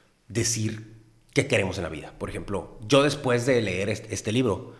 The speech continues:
el gran maná del podcast es, me quedó muy claro. Y es sembrar semillas de grandeza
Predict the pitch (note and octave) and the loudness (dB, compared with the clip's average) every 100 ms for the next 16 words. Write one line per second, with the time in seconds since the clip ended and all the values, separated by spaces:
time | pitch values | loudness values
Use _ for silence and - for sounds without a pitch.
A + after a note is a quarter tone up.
0 | - - _ G2 G#2+ G#2+ A2+ A#2 A2+ A2 | -20 -20 _ -2 2 4 6 6 6 4
1 | G#2+ G#2+ C3 C3+ - - - - - - | 2 4 2 2 -2 -4 -8 -16 -20 -20
2 | _ _ - - - _ _ _ _ _ | _ _ -8 -8 -10 _ _ _ _ _
3 | _ - A2 G#2 F#2+ G#2 G2+ - - - | _ -2 0 2 0 0 -4 -6 -14 -20
4 | _ _ G2 G2 - - - A#2 G2+ G2 | _ _ -6 -6 -8 -4 0 2 2 2
5 | C3+ - C3 B2+ C3 A#2+ G2 F2 B2 D3 | 2 4 2 4 4 4 2 0 0 0
6 | F#3 | -2